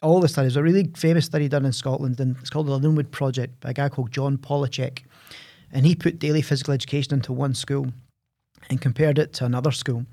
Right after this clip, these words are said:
And the kids who got daily P E, behaviour was better, ac-, attendance was better, academic achievement was better, and it was a perfect blueprint to say, "Let's get P E in here every day for these kids."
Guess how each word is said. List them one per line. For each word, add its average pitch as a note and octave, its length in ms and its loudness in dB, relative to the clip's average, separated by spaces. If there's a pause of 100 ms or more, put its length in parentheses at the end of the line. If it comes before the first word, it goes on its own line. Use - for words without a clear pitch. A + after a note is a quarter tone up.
(680)
And C3 400 0
the C#3+ 120 -4
kids - 500 -2
who D#3 100 2
got D3+ 260 0
daily D#3 240 2
P D#3+ 160 -4
E, C3 380 -2 (220)
behaviour D#3+ 360 0
was D#3+ 120 2
better, E3 440 0 (280)
ac-, - 340 -8
attendance E3+ 520 0
was F3 120 0
better, F#3 400 0 (420)
academic D3+ 720 0
achievement D#3+ 440 -2
was D#3+ 140 0
better, E3+ 440 0 (460)
and D#3+ 80 0
it E3 60 -2
was E3 120 -2
a E3 40 0
perfect F#3+ 500 -2
blueprint E3+ 480 2
to - 80 -6
say, B2+ 340 -2 (440)
"Let's D3+ 220 -4
get E3 180 -4
P D3+ 220 -2
E C#3+ 40 2
in D3+ 80 4
here C3 320 -2 (220)
every C3+ 240 -2
day C#3 100 0
for C3+ 160 -4
these B2 220 -4
kids." - 400 -4